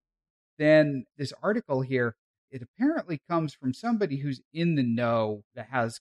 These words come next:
connections at Disney and Marvel. Apparently, Disney wants a six-picture deal with Tom Holland with an option for a seventh. There's three more Spider-Man films after Spider-Man three, which will be a new trilogy. The second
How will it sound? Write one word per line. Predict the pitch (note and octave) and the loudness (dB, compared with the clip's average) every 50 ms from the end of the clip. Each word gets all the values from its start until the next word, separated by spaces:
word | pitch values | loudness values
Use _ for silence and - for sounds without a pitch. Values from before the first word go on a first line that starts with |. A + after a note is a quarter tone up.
| _ - | _ -2
connections | C#3+ C3 B2+ B2 - - - C3 B2 A2+ | 0 0 0 0 -2 -4 -2 -2 -2 -2
at | A#2+ - _ _ - | -6 -16 _ _ -6
Disney | C#3 C3+ C3+ C3+ B2+ C3+ B2 A#2 | -4 -2 -2 -2 -2 -2 -2 -2
and | A#2 A2 A2 A2 | -2 -4 -4 -4
Marvel. | A2+ A2+ A2+ A#2 A#2+ A2+ A2+ A2 G2+ G2+ - _ _ _ _ _ _ _ _ _ _ _ _ _ _ _ _ _ - | -2 -2 -2 -4 -4 -6 -6 -10 -10 -10 -14 _ _ _ _ _ _ _ _ _ _ _ _ _ _ _ _ _ -20
Apparently, | A#2+ - - E3 E3 D#3+ E3 E3+ D#3+ C#3 D#3 D#3 C#3+ C#3 C3+ B2+ A#2+ A#2 _ _ _ _ _ - | -20 -12 -4 0 2 2 2 2 0 -2 -2 0 0 2 0 0 -2 -6 _ _ _ _ _ -2
Disney | D#3 E3 D#3 F3 F3 D#3 | -2 0 0 0 -2 -2
wants | C#3 C3+ D3 C#3+ C#3+ C3+ - | -2 0 0 0 0 0 -4
a | C3+ A#2+ | -8 -12
six-picture | - - F#3 E3 _ _ _ - E3+ - - D#3+ C#3 | -10 -10 -10 -10 _ _ _ -10 -10 -8 -6 -6 -6
deal | C3 C3+ C3+ C#3 C3+ C3 | -4 -2 0 0 0 0
with | C3 C3 - | 0 -2 -4
Tom | C#3+ C3+ C3 B2+ B2+ | -2 -2 0 0 0
Holland | B2 A#2+ A#2 A2+ A2+ A#2 A#2 A2+ A2+ G#2+ _ | -2 -2 -2 -2 -4 -6 -8 -10 -12 -14 _
with | _ A#2 A#2 A#2+ - | _ -18 -16 -16 -16
an | A#2 A2+ - | -16 -16 -6
option | - C3 C3+ C3 - - C#3+ C3+ C3 | -2 0 0 0 -2 -4 -4 -4 -4
for | - C3+ B2+ | -4 -4 -6
a | B2 | -6
seventh. | - - - B2+ A#2 A2+ G2+ A2+ A2+ A2 G#2+ - _ _ _ _ _ _ _ _ _ _ | -6 -8 -6 -4 -4 -4 -6 -8 -14 -14 -14 -16 _ _ _ _ _ _ _ _ _ _
There's | A2 G#2 - - - _ | -14 -14 -14 -14 -20 _
three | D#3 D#3+ E3+ F3 | -10 -6 -4 -4
more | E3+ E3 D#3 | -2 -2 -2
Spider-Man | D3 - - - C#3+ C#3 C3 C3 C3 C3 B2 A#2+ - - | -2 -4 -4 -2 0 0 0 2 0 0 -2 -2 -4 -4
films | C3+ C3+ B2 B2 B2+ - | -4 -2 -2 -2 -2 -2
after | C3 B2+ B2+ - - C3+ | -2 -2 -2 -2 -6 -18
Spider-Man | - - - C3 A#2+ A#2+ B2 A#2 A#2 A#2+ A#2 A2+ - _ | -18 -10 -6 -4 -2 -2 -2 -2 -2 -4 -4 -8 -10 _
three, | - C3+ C3+ C3+ | -4 -2 0 0
which | B2+ B2 A#2+ A#2+ _ | 0 -2 -6 -10 _
will | C3 A#2 | -16 -16
be | A#2+ B2 A2+ | -10 -10 -8
a | A2 | -6
new | A2 A#2 A2 | -6 -8 -8
trilogy. | - _ - E3 D#3+ D#3+ D#3+ D3+ C#3 - D3+ D3 C#3+ | -10 _ -18 -12 -6 -4 -4 -4 -4 -6 -8 -8 -8
The | B2 A2+ | -8 -10
second | - - C3+ - - A2+ | -12 -12 -12 -12 -12 -14